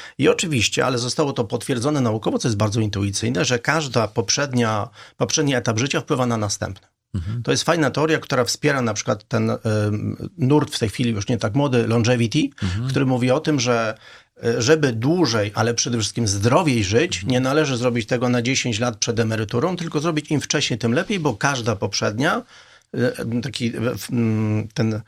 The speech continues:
Speaker 1: przerwy, znaczy, Boże, e, element życia wpływa na następny,
Speaker 2: Ale
Speaker 1: tak?
Speaker 2: nie
Speaker 1: Ten
Speaker 2: odbierasz
Speaker 1: okres.
Speaker 2: nam w tej chwili nadziei,
Speaker 1: Nie, nie, nie, nie,
Speaker 2: że
Speaker 1: bo to się
Speaker 2: dziesięć
Speaker 1: wszystko
Speaker 2: lat
Speaker 1: da
Speaker 2: wcześniej, jak
Speaker 1: nadrobić.
Speaker 2: nie zaczą-, okej,
Speaker 1: To się
Speaker 2: świetnie.
Speaker 1: wszystko da nadrobić. I
Speaker 2: Mhm.
Speaker 1: teraz, e,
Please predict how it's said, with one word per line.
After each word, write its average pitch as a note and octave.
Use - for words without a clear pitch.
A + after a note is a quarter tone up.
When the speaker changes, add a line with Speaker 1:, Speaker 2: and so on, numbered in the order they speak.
Speaker 1:
przerwy, D3+
znaczy, A2
Boże, G2
e, G#2+
element C#3
życia E3
wpływa F3
na D3+
następny, G2+
Speaker 2:
Ale G2+
Speaker 1:
tak? G#2+
Speaker 2:
nie A#2+
Speaker 1:
Ten B2+
Speaker 2:
odbierasz A2
Speaker 1:
okres. -
Speaker 2:
nam G2+
w -
tej G2+
chwili G2+
nadziei, F2+
Speaker 1:
Nie, A3
nie, G#3
nie, G3+
nie, D3
Speaker 2:
że F#2+
Speaker 1:
bo G#2+
to A#2
się G#2
Speaker 2:
dziesięć G#2+
Speaker 1:
wszystko A2
Speaker 2:
lat -
Speaker 1:
da F#2
Speaker 2:
wcześniej, A#2+
jak A2+
Speaker 1:
nadrobić. G2+
Speaker 2:
nie A2+
zaczą-, G#2
okej, F2+
Speaker 1:
To D3+
się -
Speaker 2:
świetnie. F#3
Speaker 1:
wszystko E3+
da C3+
nadrobić. G2+
I -
Speaker 2:
Mhm. G2
Speaker 1:
teraz, E3+
e, A#2+